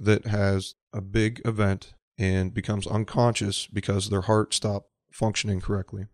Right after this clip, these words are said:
or it stopped altogether. This piece of machinery knows how to analyze that cardiac rhythm that your friend or loved one, um, i-, is now in that's abnormal and deliver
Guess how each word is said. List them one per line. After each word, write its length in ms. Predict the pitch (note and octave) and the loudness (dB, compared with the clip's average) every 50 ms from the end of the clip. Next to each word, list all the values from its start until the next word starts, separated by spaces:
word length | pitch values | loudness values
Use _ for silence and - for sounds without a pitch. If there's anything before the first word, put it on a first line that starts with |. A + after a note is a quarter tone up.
| _ - | _ -2
or 140 | G#2 G#2 G#2 | 0 0 0
it 160 | - - - | 0 -2 -4
stopped 420 | - - A2 G#2+ G#2 G#2 - - - _ | -2 0 0 0 0 0 -4 -10 -8 _
altogether. 600 | G2+ G2+ G2 - B2+ G#2 G#2 A2 G2 F#2 F2+ - - _ _ _ _ _ _ | 0 0 0 0 2 2 4 4 2 2 -4 -8 -14 _ _ _ _ _ _
This 480 | A#2 G#2+ A#2+ C3 B2+ - - - - - - _ _ _ _ _ - | 0 4 4 4 6 4 0 0 -2 -6 -10 _ _ _ _ _ 0
piece 220 | - B2 - - | 2 2 2 2
of 60 | A2+ | 2
machinery 640 | A2 A2 G#2+ - - C#3+ D3 C#3 A#2 G2+ G2+ G#2+ A2+ B2 - - _ _ _ _ _ | 2 0 0 0 2 2 2 2 2 2 2 0 0 -2 -8 -16 _ _ _ _ _
knows 300 | G#2+ G#2 A2 A2 G#2 - | 0 2 2 2 2 2
how 160 | A2+ A2 G#2+ | 2 0 2
to 180 | G2+ G2+ G2 - - | 2 0 -2 -2 -2
analyze 760 | - A2 A#2 A#2 A#2 G#2+ G#2+ G#2 G#2 G#2 G#2 G2+ G2 - - - _ _ _ _ _ _ - | -2 0 0 2 2 2 2 2 2 2 0 0 -2 -6 -8 -12 _ _ _ _ _ _ -6
that 260 | F#2+ G2 G2 G2+ - - - _ | -2 0 0 0 0 -4 -12 _
cardiac 540 | - - A2 A2 A2 A2 G#2+ G#2 G#2 - - - | -8 -4 0 2 2 4 2 2 0 -4 -8 -4
rhythm 500 | G#2 A2 A#2+ B2 A2+ G2+ G#2+ A#2 - - _ _ | 0 2 2 2 2 0 -2 -4 -8 -14 _ _
that 120 | - A2 - | 0 2 2
your 120 | G#2 G2 | 2 0
friend 320 | - - A2 G#2+ G#2+ A2 G#2+ | 0 0 0 2 2 2 2
or 80 | G2+ | 2
loved 240 | G2 F#2+ G2 G2+ G2+ | 2 4 2 2 2
one, 340 | G2+ G2 G2+ G#2 G#2+ G#2+ B2 - - _ _ | 2 0 0 0 -2 -6 -12 -16 -20 _ _
um, 300 | G2 F#2+ F#2 F#2 F#2 - - | 0 2 2 2 0 -2 -2
i-, 60 | F#2+ F#2 - G2+ | -2 -2 0 0
is 180 | G2 F#2 F#2 | 0 0 0
now 280 | G2+ G#2 G#2 G2+ G2+ G2+ | 2 2 2 2 2 2
in 240 | G#2+ G#2+ A2 A2+ G#2 | 0 0 -2 -2 -4
that's 220 | G2 F2 - - - | -4 -4 -4 -2 0
abnormal 640 | G#2+ F#2+ F#2 G2 G2+ G2+ G#2+ A2+ G#2+ G2+ A2 A2+ - _ _ _ _ _ - | 2 2 2 2 2 2 2 2 2 0 -2 -4 -10 _ _ _ _ _ 0
and 280 | G#2+ G#2 G#2 G#2+ - - | 2 2 2 0 -2 -2
deliver 560 | - G#2 F#2+ G2+ A2 B2 A#2+ A2+ G2+ G2 F#2+ | -2 0 2 4 4 4 4 2 2 0 -2